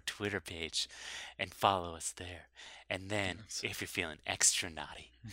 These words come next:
Speaker 1: come over to our Facebook page. <laughs> Give us a like. I can't do this. I'm sorry.
Speaker 2: No, I, I'm, no, I'm letting you, I'm letting you hang your own,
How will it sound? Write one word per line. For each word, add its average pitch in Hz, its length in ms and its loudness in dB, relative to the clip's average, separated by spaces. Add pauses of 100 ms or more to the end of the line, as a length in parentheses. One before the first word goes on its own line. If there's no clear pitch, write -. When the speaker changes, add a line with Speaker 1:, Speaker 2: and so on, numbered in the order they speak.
(120)
Speaker 1:
come 127 200 10
over 104 220 4
to 95 160 0
our 82 140 -10 (220)
Facebook - 440 0 (100)
page. - 560 6
<laughs> 190 840 10
Give - 200 12
us - 260 12
a - 160 10
like. - 320 0 (240)
I 139 80 12
can't 92 260 12
do 78 140 4
this. 85 220 2
I'm 87 100 4
sorry. - 240 4
Speaker 2:
No, 98 180 12 (160)
I, 113 220 12
I'm, 113 220 12 (200)
no, 107 140 8
I'm 98 140 4
letting 107 180 8
you, 113 140 6 (180)
I'm 107 160 4
letting 107 220 6
you 101 140 6 (300)
hang 117 200 2
your 104 140 4
own, 101 80 4